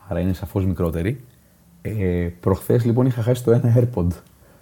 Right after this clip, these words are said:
Πω, πω, έχω χάσει το AirPod και έχω χάσει το AirPod και μου λέει, "Μα ρε, μπαμπά, το iPhone δεν έχει μια, μια υπηρεσία που στο βρίσκει;" Αχ, λέω, "Μέλινα, δεν μπορώ να ακούω βλαγίες". Κι όμ-,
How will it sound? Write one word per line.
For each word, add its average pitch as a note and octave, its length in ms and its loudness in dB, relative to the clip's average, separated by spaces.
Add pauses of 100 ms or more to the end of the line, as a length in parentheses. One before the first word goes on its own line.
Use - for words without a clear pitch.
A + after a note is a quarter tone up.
(640)
Πω, C3 200 6
πω, A2 100 6
έχω G#2 120 6
χάσει G2+ 300 -2
το F#2 140 0
AirPod C3 280 8
και B2+ 100 2
έχω A#2 120 2
χάσει A2+ 220 2
το - 140 -4
AirPod C#3 260 2
και C3+ 100 0
μου A#2+ 100 4
λέει, D#3+ 260 4 (760)
"Μα C3+ 200 4
ρε, E3 100 6
μπαμπά, G2+ 440 4 (560)
το D3+ 180 6 (120)
iPhone E3+ 180 4
δεν A2+ 180 4
έχει A#2 180 4 (120)
μια, A2+ 460 2
μια A#2+ 260 6
υπηρεσία A2+ 840 4 (440)
που B2+ 120 2
στο A#2+ 240 2
βρίσκει;" G2+ 520 4 (800)
Αχ, - 240 -8
λέω, G#2 140 2
"Μέλινα, G#2 240 2
δεν G#2+ 100 6
μπορώ A2 160 6
να G2+ 60 4
ακούω F#2+ 140 4
βλαγίες". F2+ 580 2 (380)
Κι - 100 0
όμ-, G#2+ 200 4